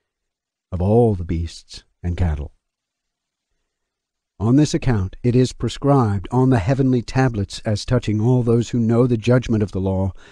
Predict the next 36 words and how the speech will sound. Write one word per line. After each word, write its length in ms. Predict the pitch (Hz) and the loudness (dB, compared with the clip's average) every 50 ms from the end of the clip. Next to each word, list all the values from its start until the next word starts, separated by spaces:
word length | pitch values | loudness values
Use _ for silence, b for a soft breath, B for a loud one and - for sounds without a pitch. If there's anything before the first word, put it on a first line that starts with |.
| b b b | b b b
that 140 | 131 117 - | -4 0 2
they 100 | 135 127 | 2 2
should 260 | - - 135 127 - | 2 0 -2 -4 -2
cover 320 | - - 127 123 117 123 | -2 -2 0 0 2 2
their 180 | 110 117 113 110 | 2 2 2 2
shame, 480 | - - 120 113 110 107 101 95 92 - _ _ _ _ _ _ _ _ _ | 0 -2 -2 0 0 0 0 -2 -4 -8 _ _ _ _ _ _ _ _ _
and 140 | - 127 120 | -4 -4 0
should 160 | - 135 123 | 0 0 2
not 160 | 127 127 135 | 2 2 4
uncover 480 | 147 156 160 156 139 104 120 110 104 110 | 4 4 2 2 0 0 -2 0 0 0
themselves 600 | 104 117 117 113 - - 120 117 113 113 107 - | 0 0 0 0 0 0 0 2 2 0 -2 -2
as 280 | - 127 117 107 92 | 0 0 0 0 -2
the 80 | 92 104 | -4 -8
Gentiles 720 | 90 - 139 139 139 - - 117 113 110 107 104 101 - - | -4 0 2 2 2 2 0 -2 0 0 0 -2 -2 -4 -4
uncover 400 | 120 113 107 - 120 117 104 104 | -4 -2 -2 -2 -2 -2 -2 0
themselves. 760 | 101 110 110 110 - - 98 92 87 85 82 - - - - _ _ _ _ _ _ _ _ _ _ _ _ _ _ _ _ _ _ _ _ _ _ _ _ _ _ _ _ _ _ _ _ _ _ _ - | 0 0 0 -2 -2 -4 -4 -4 -4 -4 -8 -12 -16 -20 -20 _ _ _ _ _ _ _ _ _ _ _ _ _ _ _ _ _ _ _ _ _ _ _ _ _ _ _ _ _ _ _ _ _ _ _ -8
And 80 | 85 | -4
on 200 | 82 98 123 131 | 0 2 2 4
the 60 | 135 | 4
new 240 | 131 131 135 143 147 | 6 6 6 6 6
moon 480 | 151 151 147 127 104 92 90 87 87 - - | 6 6 4 4 4 2 -2 -4 -8 -10 -8
of 140 | - 101 92 | -6 -6 -4
the 80 | 92 90 | -4 -6
fourth 460 | - - - 135 127 131 123 - - | -6 -6 -4 0 0 0 0 -2 -2
month, 420 | 101 95 92 85 - - - - - - - _ _ _ _ _ | -4 -4 -4 -4 -8 -12 -14 -16 -14 -16 -16 _ _ _ _ _
Adam 320 | - 113 117 117 120 120 120 | -4 -2 2 2 2 2 2
and 160 | 117 113 110 | 0 0 0
his 220 | 107 123 120 117 | 0 -2 -2 -2
wife 420 | 110 101 98 98 98 - - - - _ | -4 -4 -2 -2 -4 -6 -8 -16 -20 _
went 240 | - 98 107 104 - | -4 -4 -4 -4 -4
forth 320 | - - 107 104 101 98 - | -4 -4 -2 -2 -2 -2 -4
from 400 | - - - - 113 113 107 104 | -6 -8 -4 -2 0 0 0 0
the 80 | 104 | 0
Garden 340 | 92 110 104 101 101 95 101 | -2 -2 -2 -2 -2 -2 -2
of 120 | 98 90 | -2 -2
Eden, 320 | 95 95 90 90 82 78 | -2 -2 -2 -4 -6 -8